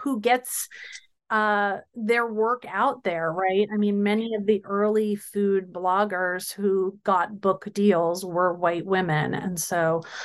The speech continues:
uh, I think Delk Adams is kind of speaking to some of these inequities and trying to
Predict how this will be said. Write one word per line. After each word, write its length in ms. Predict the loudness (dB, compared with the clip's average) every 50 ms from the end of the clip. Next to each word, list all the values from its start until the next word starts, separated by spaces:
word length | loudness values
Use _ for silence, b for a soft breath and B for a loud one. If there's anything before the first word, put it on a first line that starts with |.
| B B B -2
uh, 300 | 0 2 2 2 0 -2
I 140 | -2 -2 0
think 240 | 2 2 0 0 0
Delk 240 | 0 0 0 0 0
Adams 360 | 0 2 2 0 0 -2 -2
is 140 | -2 -2 2
kind 240 | 2 2 2 2 2
of 100 | 0 0
speaking 600 | 0 0 0 0 -2 -2 0 -2 -2 0 0 0
to 360 | 0 0 2 2 2 2 2
some 260 | 2 2 0 0 0
of 120 | -2 0
these 160 | 0 0 2 2
inequities 800 | 0 0 0 -2 0 2 2 2 2 2 0 0 -2 -4 -8 B B B B B B B B
and 180 | 2 2 2 2
trying 360 | 2 4 4 4 2 0 -2
to 420 | -2 0 2 2 2 2 2 0